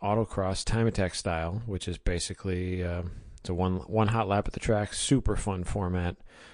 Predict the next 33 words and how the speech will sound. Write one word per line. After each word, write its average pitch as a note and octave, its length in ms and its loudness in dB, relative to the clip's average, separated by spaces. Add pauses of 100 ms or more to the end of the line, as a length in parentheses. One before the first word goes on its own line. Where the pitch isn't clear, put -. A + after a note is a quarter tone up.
kind F2 200 -4
of F2 40 -2
a E2+ 180 -2 (220)
lighthearted, F#2 500 2
fun F#2 240 2
competition. E2+ 720 0 (600)
Um, E2 460 -4 (380)
and, E2 360 -2
uh, E2 100 -6
should - 180 -4
be B2 100 2
a A2+ 40 4
really A2+ 160 6
fun A2+ 320 2
event G#2 320 2
up E2+ 80 -2
at F#2 120 -6 (160)
Blackhawk F#2+ 500 0
Farms F#2+ 500 -2
the - 80 -6
first - 320 -2
weekend F#2 320 0
in F2+ 220 -4
August. - 640 -6 (100)
So - 340 -10 (540)
check - 160 -4
that E2+ 160 0
out F2 180 -2
at - 160 -8
grid F2 220 -2
dot E2 240 -6
life D#2 280 -6
also. D#2+ 480 -4